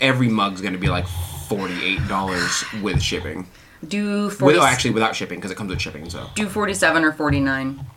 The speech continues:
Speaker 1: Okay, I'll do forty-nine.
Speaker 2: Beca-, just be-, just because the, there's some, there's some data that talks about, again, this is me horribly, you know, quoting some study but not providing the sauce,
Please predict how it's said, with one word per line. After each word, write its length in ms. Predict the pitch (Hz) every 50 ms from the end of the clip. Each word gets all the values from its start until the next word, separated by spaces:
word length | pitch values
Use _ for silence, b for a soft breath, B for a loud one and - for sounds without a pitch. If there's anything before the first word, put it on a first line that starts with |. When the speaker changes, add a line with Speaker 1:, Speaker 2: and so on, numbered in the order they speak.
| - -
Speaker 1:
Okay, 160 | 113 110 104
I'll 100 | 92 92 87
do 80 | 87
forty-nine. 460 | 82 - 98 92 87 80 78 80 82 - -
Speaker 2:
Beca-, 240 | 190 185 - 196 185
just 200 | 196 214 208 -
be-, 160 | 226 214 190 175
just 180 | 185 190 185
because 400 | - 196 185 196 175 170 165 156
the, 280 | 151 170 160 156 156 147
there's 180 | 151 160 160 160
some, 460 | - 185 170 165 160 160 156 151 135
there's 160 | 147 170 165
some 180 | - 180 175 160
data 320 | 160 156 156 147 151 147 139
that 160 | 147 135 -
talks 320 | - 156 151 147 143 -
about, 460 | 151 139 147 143 139 135 131 - - - -
again, 240 | - 156 147 143 139
this 140 | 147 143 -
is 100 | 185 180
me 160 | 170 170 160
horribly, 480 | 156 170 180 190 185 175 160 156 151 147
you 160 | 143 139 160
know, 160 | 156 151 143
quoting 320 | - 240 254 254 240 233
some 160 | 220 214 202 190
study 300 | - 220 214 196 170 131
but 100 | 160 151
not 160 | 139 139 -
providing 380 | 185 165 170 165 160 147 143
the 60 | 139 139
sauce, 440 | - - 226 180 151 156 156 -